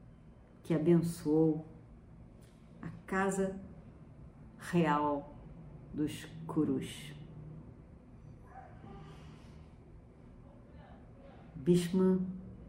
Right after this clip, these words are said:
sorri em paz e agradecendo, como se estivesse agradecendo a Krishna por aquelas palavras.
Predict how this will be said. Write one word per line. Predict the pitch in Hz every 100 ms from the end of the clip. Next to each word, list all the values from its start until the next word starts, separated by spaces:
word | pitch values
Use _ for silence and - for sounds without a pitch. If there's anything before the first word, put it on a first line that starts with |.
| - - -
sorri | - - 190 165 160 110 - - - - - - - - - - - - - - - -
em | 156
paz | - - 135 139 143 - - - - - - - - - - - - -
e | 165
agradecendo, | 165 180 180 180 180 - 185 160
como | 165 190
se | -
estivesse | - - 185 -
agradecendo | 180 170 190 185 175 - - - 180 180 170 147 - - - - -
a | -
Krishna | - 165 156 - 143
por | 117 -
aquelas | - - 131 -
palavras. | - 52 50 - -